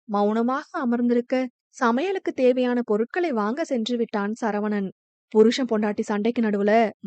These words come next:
மூணாவது ஆள் வர்றது ரொம்ப தப்பு. இருந்தாலும் சரவணனை பத்தி உன்கிட்ட சொல்ல கடமைப்பட்டிருக்கேன். அவனோட கடந்த காலம் எந்த அளவுக்கு தெரியும்னு தெரியல.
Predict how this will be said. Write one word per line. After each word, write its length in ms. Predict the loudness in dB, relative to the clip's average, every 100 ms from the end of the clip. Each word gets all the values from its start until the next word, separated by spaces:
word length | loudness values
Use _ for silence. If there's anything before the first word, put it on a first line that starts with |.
| -2
மூணாவது 380 | 0 2 0
ஆள் 180 | 0 0
வர்றது 340 | -2 -2 -2 0
ரொம்ப 300 | 0 -2 -2
தப்பு. 420 | -2 0 2 2 _ _ _ _
இருந்தாலும் 540 | 0 2 2 0 -2 -2
சரவணனை 460 | -2 0 0 0 -2
பத்தி 380 | -2 0 0 0
உன்கிட்ட 280 | -4 -2 -2
சொல்ல 340 | 0 0 -2 -2
கடமைப்பட்டிருக்கேன். 760 | -4 -4 -2 -2 -2 -2 -2 -4 _ _ _ 2
அவனோட 380 | 4 4 2 -2
கடந்த 340 | -2 -2 0 0
காலம் 380 | 0 2 0 0
எந்த 360 | -2 0 2 2
அளவுக்கு 280 | 2 2 0
தெரியும்னு 380 | 0 0 0 0
தெரியல. 320 | 2 2 2